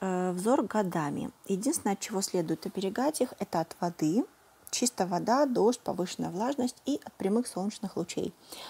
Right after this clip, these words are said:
которые со временем могут обесцвечивать масляные краски, как, впрочем, а, и картины, написанные маслом. Ага, то есть все-таки, все-таки дендробиум, на который я «запала» в кавычках,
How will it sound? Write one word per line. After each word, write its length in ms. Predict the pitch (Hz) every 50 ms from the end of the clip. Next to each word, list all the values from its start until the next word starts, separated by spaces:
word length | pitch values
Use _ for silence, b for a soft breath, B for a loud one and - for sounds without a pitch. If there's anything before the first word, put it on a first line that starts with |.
| B B B B
которые 300 | - 214 - 214 196 190
со 120 | - -
временем 360 | 180 190 226 269 294 320 311 254
могут 360 | 190 180 196 208 254 254 - -
обесцвечивать 800 | 180 175 160 175 - - - - 175 202 214 - - 226 226 -
масляные 420 | 208 180 190 - - 190 185 185 190
краски, 380 | - - 170 175 - - -
как, 260 | - - 220 233 - -
впрочем, 500 | - - 208 214 214 - 233 208 190 - _ -
а, 320 | - 175 185 180 180 180 - -
и 60 | 202 202
картины, 440 | - 185 190 - - 233 220 208
написанные 560 | 185 180 175 - 220 202 - - 220 214 214 214
маслом. 440 | 196 175 165 - - 151 156 160 - - 156 160 - _ _ _ _ _ _ _ _ _ _ _ - -
Ага, 580 | - 226 262 277 285 269 262 262 214 180 170 160 -
то 100 | - 220
есть 160 | 254 277 -
все-таки, 1040 | - - - - 247 269 302 302 - 294 277 - - - 262 269 269 269 269 269 277 - - _ _ _ - _ -
все-таки 480 | - - - 269 262 - 240 - - 254
дендробиум, 760 | 214 226 247 240 226 220 233 247 254 262 226 233 240 233 226
на 100 | 226 220
который 400 | - - 220 - - 226 233 226 220
я 240 | 196 208 208 214 202
«запала» 640 | - - 214 - - - 185 180 175 175 190 247
в 80 | - -
кавычках, 580 | - 262 262 254 269 294 - - - 277 285